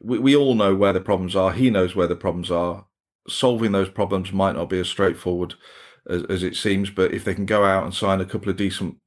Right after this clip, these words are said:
you know, a, a decent striker, maybe add to the attacking three, find some more creativity. Brennan Johnson could do that. Um, then hopefully the problems they've got,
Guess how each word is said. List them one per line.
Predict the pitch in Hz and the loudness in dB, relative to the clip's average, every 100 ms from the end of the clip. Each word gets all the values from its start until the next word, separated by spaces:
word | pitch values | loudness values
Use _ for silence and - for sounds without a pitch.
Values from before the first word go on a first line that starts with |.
| _ | _
you | - | -4
know, | 95 95 | -2 0
a, | 92 98 | 0 0
a | 92 | 0
decent | 110 107 - | -2 -2 -4
striker, | 104 98 95 101 92 - - - | 2 2 2 -2 -2 -6 -12 -2
maybe | 101 98 98 | 0 2 2
add | 98 95 | 2 0
to | 92 | 0
the | 92 | 0
attacking | 90 104 90 95 | 0 -2 -2 -6
three, | 90 95 92 90 87 | -6 0 2 0 -4
find | - 95 92 | -2 -2 0
some | 95 | -2
more | 95 | -2
creativity. | 92 101 90 - 92 90 95 | 0 0 0 -2 -6 -2 -2
Brennan | 95 95 95 | 0 0 2
Johnson | 104 98 101 95 | 0 0 -4 -4
could | 101 | -4
do | 92 98 | 0 2
that. | 98 - - - - - - | 2 0 -6 -20 -20 -20 -6
Um, | 92 95 95 95 _ _ - | 0 2 2 -2 _ _ -20
then | 117 123 113 | -2 0 2
hopefully | 101 120 120 - 98 95 | 2 0 0 -2 0 0
the | 95 | -2
problems | 95 113 107 98 | 0 0 0 -2
they've | 104 90 | -2 2
got, | 107 92 | 2 2